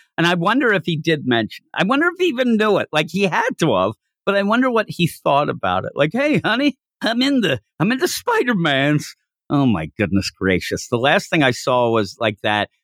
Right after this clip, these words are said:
where I, uh, ended up was the, uh, Jeremy Lin was in a couple issues in a row of the Totally Awesome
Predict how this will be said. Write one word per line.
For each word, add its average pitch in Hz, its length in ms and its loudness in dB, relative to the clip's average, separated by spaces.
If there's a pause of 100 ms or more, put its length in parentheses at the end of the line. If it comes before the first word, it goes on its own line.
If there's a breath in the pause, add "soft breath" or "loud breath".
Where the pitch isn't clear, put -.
(160)
where 113 280 0
I, 104 240 2
uh, 92 360 0 (100)
ended 110 260 0
up 98 180 0 (120)
was 98 480 -2
the, 95 360 0
uh, 90 220 -2
Jeremy 139 480 0
Lin 101 500 2
was 90 160 -6
in 98 100 -2
a 90 140 -4
couple 117 260 -4
issues 104 340 -2
in 95 100 2
a 87 60 2
row 92 340 2 (300)
of 104 180 2
the 101 120 2
Totally 107 420 -2
Awesome 101 360 -2